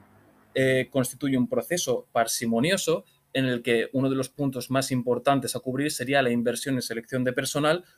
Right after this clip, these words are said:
para asegurarse que no se produciría el efecto rebote en la implementación del mismo. Y las estimaciones de éxito y fracaso. Es por ello por lo que hemos llamado al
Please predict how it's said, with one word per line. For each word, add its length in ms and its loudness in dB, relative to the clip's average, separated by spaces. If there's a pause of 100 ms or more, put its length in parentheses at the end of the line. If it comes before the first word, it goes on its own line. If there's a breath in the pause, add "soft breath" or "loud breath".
(120)
para 140 4
asegurarse 680 2 (140 soft breath)
que 120 2
no 100 2
se 120 -4
produciría 480 0
el 100 2
efecto 360 -2
rebote 380 2
en 60 2
la 60 2
implementación 580 -2
del 120 0
mismo. 440 -4 (640)
Y 80 0
las 140 4
estimaciones 600 0
de 160 0
éxito 340 0
y 40 -2
fracaso. 640 0 (280)
Es 120 -4
por 180 0
ello 140 2
por 160 2
lo 140 4
que 140 2
hemos 200 2
llamado 440 2
al 200 0